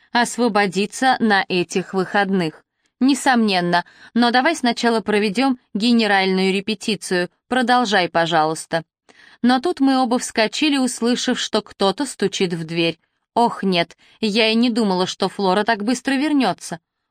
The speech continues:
У неё что, ключей нет?» «Да, скорее это Эвелин. Она, кажется, считает, что живёт в гостинице, и поэтому часто оставляет ключи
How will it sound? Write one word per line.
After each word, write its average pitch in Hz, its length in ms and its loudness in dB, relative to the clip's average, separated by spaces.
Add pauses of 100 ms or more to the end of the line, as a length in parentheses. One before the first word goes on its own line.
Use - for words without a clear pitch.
У 196 80 -2
неё 190 260 0
что, 185 220 -2
ключей 240 500 -2
нет?» 165 300 -4 (340)
«Да, 208 300 2
скорее 226 440 0
это 254 200 -2
Эвелин. 175 540 0 (260)
Она, 220 260 2
кажется, 214 460 -2
считает, 240 480 -2
что - 180 -2
живёт 214 300 -2
в 196 80 -10
гостинице, 233 720 -2 (260)
и 240 100 0
поэтому 262 400 2
часто 208 400 0
оставляет 208 580 0
ключи 202 420 -2